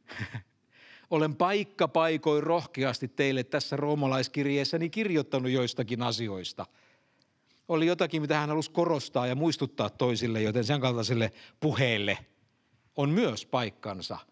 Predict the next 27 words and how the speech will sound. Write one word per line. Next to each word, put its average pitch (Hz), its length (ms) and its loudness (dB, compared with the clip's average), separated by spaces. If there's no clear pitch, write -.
Mut 147 100 -4
mäkin 240 280 0
ajattelisin, 170 480 0
että 143 240 2
ajatelkaa, 208 400 -2
jos 175 180 -2
me 175 160 2
nähtäis 180 460 -2
nää 156 160 2
meidän 151 380 2
pienet 202 420 0
askeleemme 160 580 0
tai 165 200 2
se 156 80 -2
meidän 156 300 2
vaivannäkömme 147 720 2
siellä 139 240 2
seurakunnassa – 131 840 0
nimenomaan 156 600 2
Jumalan 170 360 2
valtakunnan 135 520 2
työnä, 160 380 2
jossa 123 260 -2
Kristus 160 520 -2
koko 151 400 0
ajan 110 220 -4
vaikuttaa. 95 720 -6